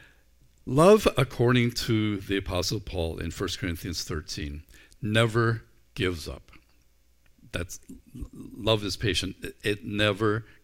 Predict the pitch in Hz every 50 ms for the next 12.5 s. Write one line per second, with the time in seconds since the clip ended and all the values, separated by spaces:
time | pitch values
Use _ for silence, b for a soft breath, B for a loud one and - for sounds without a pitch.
0 | _ _ _ 131 127 92 82 80 85 80 - - - _ _ _ B B B B
1 | B B B B B - - 113 127 123 127 127 120 - - - 127 135 139 151
2 | 139 127 - 101 92 95 82 85 92 101 127 147 - - - 92 92 92 92 90
3 | 95 85 90 90 92 90 - - 92 87 87 87 - 87 92 - 82 76 76 87
4 | - - 90 95 98 104 B B B B B B - 92 90 92 92 95 95 -
5 | - - - _ _ _ _ _ _ _ - 87 90 117 120 120 131 135 139 139
6 | 139 139 - - 117 92 82 82 80 85 107 110 - - 101 85 82 80 85 98
7 | - 95 92 87 90 90 95 90 - 69 90 92 87 92 104 110 110 127 131 127
8 | 90 95 104 107 98 - 92 90 90 90 101 101 90 95 90 92 87 82 82 80
9 | 90 90 - - 98 87 85 82 85 85 85 90 90 90 87 90 90 82 82 101
10 | - - 90 95 90 87 78 78 80 80 80 - - - b b b b b -
11 | 95 95 90 92 - - - 92 90 - - - 120 120 117 - 131 - - 101
12 | 98 90 - - 76 73 78 - - -